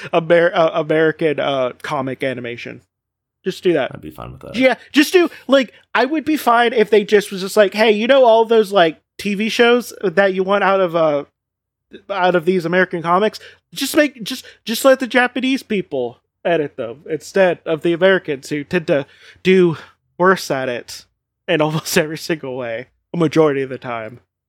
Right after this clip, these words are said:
Speaker 2: I mean, that's not an issue of animation. That's an issue of art direction
Speaker 1: Art
Speaker 2: and budget.
Speaker 1: Yeah, and I feel like, I feel like if you had, like, a,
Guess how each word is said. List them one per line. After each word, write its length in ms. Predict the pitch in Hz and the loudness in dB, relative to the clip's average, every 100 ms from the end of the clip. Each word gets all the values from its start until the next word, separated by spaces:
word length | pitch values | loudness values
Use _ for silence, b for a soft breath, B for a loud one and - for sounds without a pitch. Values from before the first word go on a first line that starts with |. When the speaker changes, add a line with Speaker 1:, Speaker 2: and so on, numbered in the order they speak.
| _ _ _ _ _ _ _ _ - | _ _ _ _ _ _ _ _ -8
Speaker 2:
I 80 | |
mean, 160 | 143 151 | -6 -2
that's 260 | 160 190 - | -2 -4 -2
not 180 | 196 143 | -2 -2
an 100 | 110 | -4
issue 360 | 110 - 98 | -6 -6 -6
of 120 | 85 | -4
animation. 520 | 85 85 80 82 80 80 | -4 -6 -6 -8 -8 -10
That's 180 | 80 82 | -10 -10
an 80 | |
issue 360 | 69 69 82 80 | -14 -12 -10 -10
of 200 | 69 71 67 | -10 -14 -12
art 220 | 76 71 | -12 -12
direction 420 | 87 78 71 - | -10 -10 -8 -2
Speaker 1:
Art 100 | 90 73 65 | -2 -2 -14
Speaker 2:
and 180 | 76 71 | -16 -12
budget. 540 | 76 76 73 71 65 | -12 -10 -12 -10 -10
Speaker 1:
Yeah, 600 | 196 226 233 180 143 135 _ | -4 0 0 0 -4 -10 _
and 260 | 185 208 220 | -2 2 2
I 80 | 208 | 2
feel 220 | 226 240 | 4 4
like, 220 | 240 220 | 6 4
I 100 | 196 | 0
feel 180 | 185 233 | 2 6
like 200 | 226 208 | 6 4
if 100 | 190 | 0
you 140 | 202 | 0
had, 220 | 185 185 180 | 0 0 -2
like, 240 | 180 170 | -2 0
a, 340 | 170 160 147 | 0 0 -4